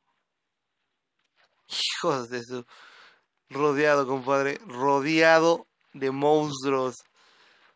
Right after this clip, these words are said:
No, pinches mames. Y eso es que mi primera noche, ni siquiera la, la de Xbox trescientos sesenta había sido tan complicada. La primera noche, creo,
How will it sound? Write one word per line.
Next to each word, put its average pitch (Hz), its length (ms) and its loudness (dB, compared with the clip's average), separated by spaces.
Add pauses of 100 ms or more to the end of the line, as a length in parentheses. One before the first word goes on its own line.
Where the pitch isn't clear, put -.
(360)
No, 165 440 2
pinches 131 460 -10
mames. 127 320 -4
Y 135 40 -4
eso 143 140 -4
es 135 80 -16
que 151 100 -6
mi 139 140 -2
primera 127 300 -4
noche, 131 260 -8
ni 143 80 -6
siquiera 170 320 0
la, 170 280 2
la 127 280 0
de 131 220 -2
Xbox 156 340 -8
trescientos 170 140 -2
sesenta 151 220 -6
había 147 120 -4
sido 143 180 -8
tan 135 160 -6
complicada. 117 520 -8
La 113 80 -6
primera 156 320 -4
noche, 202 320 -2 (400)
creo, 175 360 -2